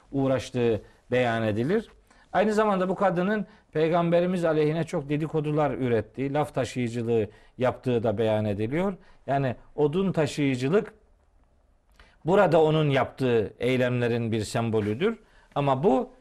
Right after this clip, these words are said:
"fî cîdihâ hablum min mesed." Boynunda işte hurmadan çok kuvvetli bir efendim bağ, e, işte yular olarak boynuna takılmış olarak o da cehenneme gidecektir. Boynuna taktığı şeyler dünyada yaptığı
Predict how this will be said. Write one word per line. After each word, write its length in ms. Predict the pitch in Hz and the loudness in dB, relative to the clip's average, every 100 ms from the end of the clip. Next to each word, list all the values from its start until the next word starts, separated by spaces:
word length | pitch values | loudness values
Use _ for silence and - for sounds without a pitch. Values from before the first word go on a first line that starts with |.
| - | -10
"fî 240 | 180 185 | -4 -2
cîdihâ 520 | 175 214 170 165 170 175 | 0 0 2 2 2 0
hablum 280 | 170 170 | -2 -2
min 240 | 160 160 156 | -2 -2 -2
mesed." 300 | 143 120 101 - - - | -2 -4 -6 -10 -20 -4
Boynunda 500 | 151 160 170 170 202 | 0 2 2 4 4
işte 220 | 170 - 156 | 2 0 0
hurmadan 680 | 143 156 151 147 151 123 - _ _ _ | 2 2 2 2 0 0 -8 _ _ _
çok 240 | - 143 - _ _ _ _ | -4 -4 -4 _ _ _ _
kuvvetli 640 | - 160 147 147 147 165 139 | 0 2 4 2 2 -2 0
bir 240 | 127 104 - _ _ - | 0 -2 -8 _ _ -6
efendim 600 | 131 117 123 120 117 107 | -4 -2 -2 -2 -4 0
bağ, 360 | 147 151 107 - - - - 110 | 2 2 0 -4 -14 -20 -12 -6
e, 120 | 113 | -4
işte 220 | 95 117 | -4 -2
yular 400 | 113 139 156 143 | 2 4 6 4
olarak 480 | 120 117 110 104 - - - - | 2 0 2 0 -4 -20 -16 0
boynuna 400 | 143 139 127 120 | 0 2 0 -2
takılmış 500 | 151 131 139 120 127 | -4 -2 -2 -2 -2
olarak 300 | 139 190 165 | -2 -2 -2
o 120 | 135 | -2
da 220 | 170 180 - _ | -2 -4 -12 _
cehenneme 460 | 151 151 151 151 147 | -2 0 0 0 0
gidecektir. 580 | 131 127 110 104 - 92 - - - - | 0 0 -2 -6 -6 -8 -8 -20 -14 0
Boynuna 440 | 147 180 226 277 | 2 4 4 4
taktığı 420 | 247 180 - 165 | 4 0 0 -2
şeyler 500 | 139 151 165 220 262 - - _ | 0 0 2 2 0 -2 -18 _
dünyada 460 | 147 160 170 175 202 | -2 0 2 4 4
yaptığı 640 | 165 151 - 175 202 262 | 4 2 0 2 2 2